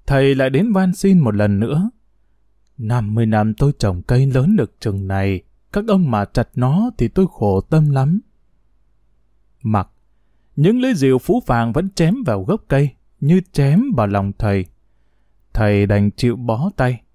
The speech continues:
đứng bần thần, rồi thầy lại lủi thủi lên gặp ủy ban xã.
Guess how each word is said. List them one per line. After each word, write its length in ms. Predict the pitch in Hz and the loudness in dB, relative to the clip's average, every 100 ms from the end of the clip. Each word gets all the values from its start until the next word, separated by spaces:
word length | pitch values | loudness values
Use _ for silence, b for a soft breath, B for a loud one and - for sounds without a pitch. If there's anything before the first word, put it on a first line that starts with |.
| _ | _
đứng 320 | - 151 220 202 | -2 2 2 2
bần 220 | 117 104 | 0 0
thần, 340 | - 104 98 92 _ _ _ - | 0 0 -2 -4 _ _ _ -10
rồi 340 | 113 147 147 | -2 0 2
thầy 180 | 147 151 | 2 0
lại 120 | 131 | 0
lủi 280 | 120 113 107 | 0 0 0
thủi 320 | - 113 104 | 0 0 2
lên 200 | 135 190 | 2 2
gặp 220 | 117 104 | 0 -4
ủy 240 | - 113 104 | -4 -2 0
ban 240 | 135 156 | 0 -2
xã. 380 | - 120 143 | -2 -2 -2